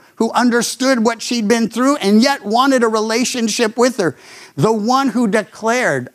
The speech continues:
"I'm the one you're waiting for." Well, anyway,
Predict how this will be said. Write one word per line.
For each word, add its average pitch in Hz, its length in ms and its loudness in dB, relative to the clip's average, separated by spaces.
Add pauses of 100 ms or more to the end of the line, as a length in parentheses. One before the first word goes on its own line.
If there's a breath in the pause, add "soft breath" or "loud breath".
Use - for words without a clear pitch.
(100)
"I'm 233 240 0
the 254 120 2
one 202 600 -2 (360)
you're 156 140 0
waiting 160 600 2
for." 117 720 -4 (320 soft breath)
Well, 131 360 0 (680)
anyway, 135 640 2